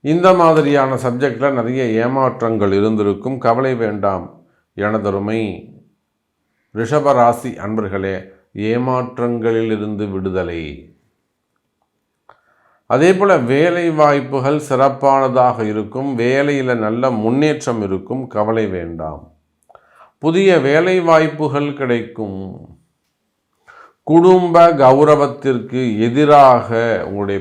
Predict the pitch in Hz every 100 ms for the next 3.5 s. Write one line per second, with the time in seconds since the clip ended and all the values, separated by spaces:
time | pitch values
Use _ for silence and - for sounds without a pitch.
0 | - 113 113 101 95 95 117 131 117 113
1 | 127 120 98 95 104 98 117 104 92 104
2 | 113 123 135 131 127 110 117 117 110 -
3 | 95 98 127 -